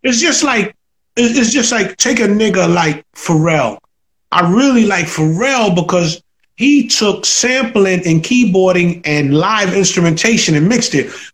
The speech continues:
So he's like Swiss two point oh. That nigga's a, that's a bad motherfucker. And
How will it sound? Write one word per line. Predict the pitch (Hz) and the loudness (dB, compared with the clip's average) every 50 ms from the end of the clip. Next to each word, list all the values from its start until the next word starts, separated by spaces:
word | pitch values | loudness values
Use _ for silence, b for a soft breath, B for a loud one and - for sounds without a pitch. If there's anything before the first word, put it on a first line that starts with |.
| _ | _
So | - - - 196 175 | -6 -2 0 0 2
he's | 180 285 330 - 240 | 2 2 2 0 0
like | 202 165 147 | -2 -2 -2
Swiss | - - - 277 240 - - - | -2 -2 0 0 0 0 -2 0
two | - 226 214 | 0 0 0
point | 160 - 185 175 165 175 | 0 0 0 0 0 0
oh. | 202 196 - - - - - _ _ _ _ _ _ _ _ _ _ _ _ _ _ _ _ _ _ _ _ _ _ - | -2 -2 -2 -4 -6 -8 -10 _ _ _ _ _ _ _ _ _ _ _ _ _ _ _ _ _ _ _ _ _ _ -4
That | 190 226 302 262 226 | -2 0 0 2 2
nigga's | 202 170 160 131 139 | 2 2 2 0 0
a, | 135 | -2
that's | 127 127 185 247 240 - | 0 0 0 0 0 0
a | 190 147 | 0 -2
bad | 127 160 165 160 160 156 156 | -2 0 0 0 0 2 2
motherfucker. | 160 156 156 156 - - - - 151 147 160 | 0 0 -2 -2 -2 -4 -2 -2 -2 -4 -2
And | 208 277 311 262 226 220 220 - - | -2 -2 0 0 0 0 -2 -2 -6